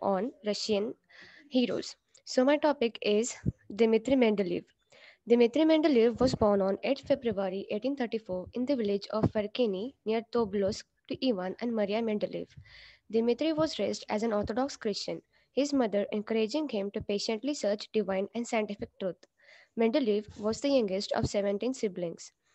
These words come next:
In eighteen forty-nine, his mother took him across Russia from Siberia to Moscow, with the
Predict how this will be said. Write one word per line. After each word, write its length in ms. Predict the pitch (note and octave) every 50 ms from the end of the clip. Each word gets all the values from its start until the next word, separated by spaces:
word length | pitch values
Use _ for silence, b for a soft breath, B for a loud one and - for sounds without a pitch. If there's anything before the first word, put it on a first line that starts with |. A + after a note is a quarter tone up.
| _ _ _ -
In 100 | C4 C4 -
eighteen 240 | A3+ A3 C4 D#4+ D#4
forty-nine, 540 | - C#4 C4 - B3+ G#3+ F#3+ F3+ F3+ G3 A#3+
his 240 | - - C4 C4+ C#4
mother 240 | C4 C4+ C4 C#4+ C#4+
took 240 | C#4+ - - - -
him 220 | G#3+ G#3 G#3+ G#3+ - _ - -
across 380 | - - G#3+ A3+ B3 - - A3
Russia 380 | G#3 - - F#3+ F#3 F3+ A3+ B B B B B B -
from 140 | - A#3 A3+
Siberia 580 | - A#3+ A#3 A3+ B3+ C#4+ C4 A3+ G3 F#3+ F#3+ F#3+ -
to 80 | A#3
Moscow, 420 | A3+ G#3+ G#3 - - - - - - _ _ b b b b b b _
with 100 | A#3 A3+
the 120 | G#3+ D4